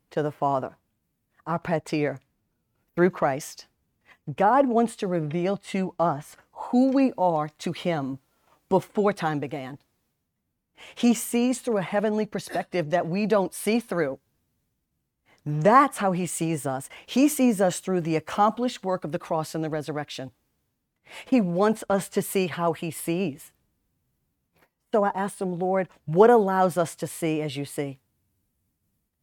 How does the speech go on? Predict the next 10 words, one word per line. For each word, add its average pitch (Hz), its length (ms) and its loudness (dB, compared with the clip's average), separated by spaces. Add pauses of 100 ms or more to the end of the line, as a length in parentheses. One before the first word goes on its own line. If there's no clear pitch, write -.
(180)
And 196 100 0
he 196 100 4
said, 170 380 -2 (880)
he 175 80 -4
says, 180 200 0
"Well, 208 100 4
how 254 120 2
do 277 80 0
you 214 220 0
see? - 320 -4